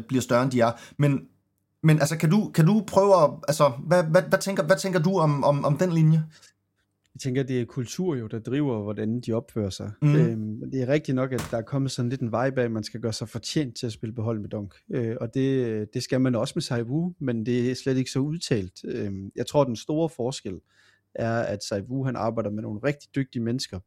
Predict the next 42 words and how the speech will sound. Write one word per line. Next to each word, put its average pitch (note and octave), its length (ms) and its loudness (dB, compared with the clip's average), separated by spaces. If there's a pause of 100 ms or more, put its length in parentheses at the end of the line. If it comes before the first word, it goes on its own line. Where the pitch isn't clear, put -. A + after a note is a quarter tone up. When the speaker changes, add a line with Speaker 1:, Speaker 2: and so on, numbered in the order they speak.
Speaker 2:
bag D3 220 -2
ved G#2+ 160 -2 (300)
spillet. B2 520 0
Altså, A#2+ 320 -4 (220)
den, C3 240 0
øh, G#2+ 120 -2
performance C#3 600 -4
coach, A#2 340 -6
de G#2+ 100 -6
har A#2+ 180 -2
i G2 240 -6
Vitality, B2+ 460 -6 (140)
han A#2+ 140 -6
er - 40 -6
altid C#3 320 -2
med D3 100 4
på C3+ 80 -4
scenen, D3 360 0
han A#2+ 140 -4
bliver A2 120 -2
altid C#3 300 2
rost C3 340 0
af A#2 60 0
alle B2 140 -2
spillerne C3 520 -4
og G#2+ 100 -4
alle B2 180 -2
staff. B2 320 -2 (760)
Øhm, A2+ 240 -4
så - 80 -8
jeg A2+ 120 -4
tror, C#3+ 180 0
de B2 160 -6
har A#2+ 80 -2
fundet C3 400 -2
en, G#2+ 360 -6
en A#2+ 180 -4
løsning B2 440 -2
der, A#2 140 -2
der G#2 100 -8
gør, A#2 240 -4
at G#2+ 260 -6